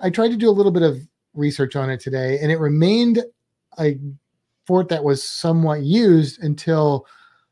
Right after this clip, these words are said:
I think, nineteen sixty. But it was the last time, it actually withstood several attacks,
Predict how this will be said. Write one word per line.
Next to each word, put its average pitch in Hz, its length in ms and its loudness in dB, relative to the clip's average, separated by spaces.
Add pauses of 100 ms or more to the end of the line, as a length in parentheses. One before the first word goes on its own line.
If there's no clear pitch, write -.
(240)
I 123 80 -6
think, 147 380 -4
nineteen 139 440 -4
sixty. - 640 -10
But 151 280 0 (240)
it 175 60 4
was 185 220 4 (140)
the 175 120 -2
last 196 360 0
time, 196 220 -2
it 196 180 0
actually 214 400 -4
withstood 180 520 -2
several 160 300 -2
attacks, 147 560 -6